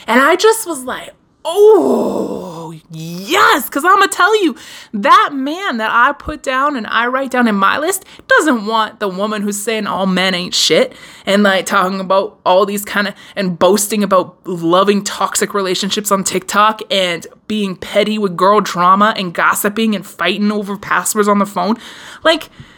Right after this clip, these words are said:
come on, guys. <laughs> It, like, hit me. And I, I think, I think that a lot of us can understand that example, right?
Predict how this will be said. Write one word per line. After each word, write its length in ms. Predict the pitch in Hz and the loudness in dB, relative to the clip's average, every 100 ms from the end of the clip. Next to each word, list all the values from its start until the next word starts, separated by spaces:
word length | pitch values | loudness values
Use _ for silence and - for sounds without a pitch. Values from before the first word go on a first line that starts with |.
| _ _ _ _ _ _ _ | _ _ _ _ _ _ _
come 220 | - 370 392 | 0 2 4
on, 580 | 415 440 415 233 185 | 6 6 6 2 -4
guys. 560 | 165 165 202 269 320 - - | -4 -2 0 0 -4 -8 -4
<laughs> 80 | |
It, 420 | - 415 427 330 339 | 2 4 4 2 4
like, 240 | 330 349 | 2 2
hit 360 | - 381 403 311 | -4 -6 -6 -6
me. 200 | 285 208 | -6 -4
And 260 | 185 226 | -4 -2
I, 200 | 190 180 | -2 -4
I 100 | - | -8
think, 400 | 233 - 359 381 - - - - | -8 -6 -4 -6 -10 -20 -10 -2
I 120 | 226 | -2
think 280 | 277 359 320 | -2 -2 0
that 140 | 247 | 2
a 60 | 208 | 2
lot 300 | 208 220 214 | 2 2 2
of 100 | 208 | -2
us 140 | 202 | -4
can 200 | 208 180 | -6 -8
understand 680 | 175 160 - - 170 160 151 | -6 -6 -6 -6 -6 -8 -10
that 220 | 156 160 | -12 -12
example, 680 | - 170 143 143 - - - - | -12 -8 -8 -8 -12 -14 -10 -2
right? 420 | 160 170 - | 2 2 2